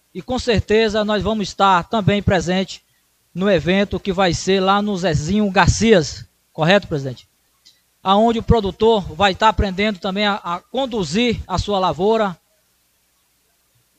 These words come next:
diante... Presidente, eu gostaria de pedir respeito aos meus colegas. Quando eu estou na preside-, na, na, na, na,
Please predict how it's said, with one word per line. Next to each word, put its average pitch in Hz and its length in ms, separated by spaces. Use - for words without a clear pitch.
diante... 202 960
Presidente, 254 400
eu 254 80
gostaria 240 380
de 214 100
pedir 202 300
respeito 202 480
aos 180 80
meus 185 180
colegas. 175 400
Quando 254 160
eu 240 60
estou 220 180
na 208 140
preside-, 170 400
na, 170 160
na, 165 120
na, 143 320
na, 139 360